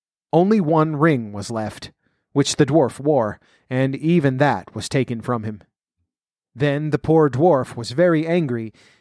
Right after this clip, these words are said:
and he prayed that the gold might never bring any but bad luck to all the men who might own it forever. Then the otter skin was filled with gold and covered with gold, all but one hair,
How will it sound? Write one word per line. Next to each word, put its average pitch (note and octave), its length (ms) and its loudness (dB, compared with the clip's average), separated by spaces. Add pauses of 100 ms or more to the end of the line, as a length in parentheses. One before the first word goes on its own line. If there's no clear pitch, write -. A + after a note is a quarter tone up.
and E3+ 100 0
he F#3 80 4
prayed D#3+ 540 0
that C3 100 -4
the - 80 -4
gold C3+ 460 2
might D3 200 0
never C#3+ 380 0
bring C#3+ 320 0
any D3+ 320 0
but A2+ 240 -8
bad C#3+ 260 -2
luck C3+ 340 -2
to - 100 -4
all E3 280 4
the C3+ 120 -2
men B2 240 -2
who A#2+ 100 -4
might A#2+ 220 -4
own B2 180 0
it G2 240 -14
forever. A2+ 640 -8 (960)
Then C3 340 -2
the C#3 140 0
otter D3+ 260 4
skin C#3+ 380 -2
was C3 160 -2
filled D3+ 320 2
with D#3 200 0
gold B2+ 380 0
and A#2 180 -10
covered C3 360 0
with A2 160 -6
gold, A#2 340 -2 (760)
all D3+ 240 4
but D3 140 2
one C#3+ 240 0
hair, A#2+ 560 -2